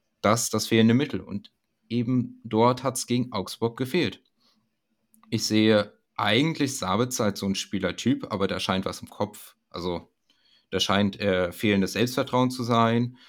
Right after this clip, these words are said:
Da waren auch einige Szenen beim Spiel, wo ich dachte, warum wird er da von seinen Mitspielern nicht angespielt? Also da scheint vielleicht auch was innerhalb der Mannschaft zu sein. So, aber dieses Problem bleibt weiterhin für mich. Und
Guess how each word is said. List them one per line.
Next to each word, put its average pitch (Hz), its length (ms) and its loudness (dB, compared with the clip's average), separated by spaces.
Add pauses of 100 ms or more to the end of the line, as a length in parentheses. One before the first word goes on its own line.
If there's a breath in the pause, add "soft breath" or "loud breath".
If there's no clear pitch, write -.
Da 92 100 -8
waren 92 140 2
auch 90 160 -2
einige 101 340 2
Szenen 98 280 -2
beim 95 160 0
Spiel, 104 220 -4
wo 98 100 0
ich 95 80 -6
dachte, 92 360 -4
warum 92 240 0
wird 104 140 0
er 92 60 -6
da 87 120 -2
von 82 140 -8
seinen 87 140 -4
Mitspielern 135 500 -2
nicht 127 160 -4
angespielt? 123 560 -2
Also 87 180 -12
da 90 140 -12
scheint 101 240 -4
vielleicht 90 240 -8
auch - 80 -14
was - 140 -12
innerhalb 139 340 2
der 135 80 -8
Mannschaft 123 340 -4
zu - 80 -16
sein. 117 300 -6 (440 loud breath)
So, 92 120 -8
aber 104 160 0
dieses 113 300 -2
Problem 120 640 0
bleibt 110 400 0
weiterhin 110 580 -2
für - 160 -10
mich. 87 300 -8
Und 98 240 0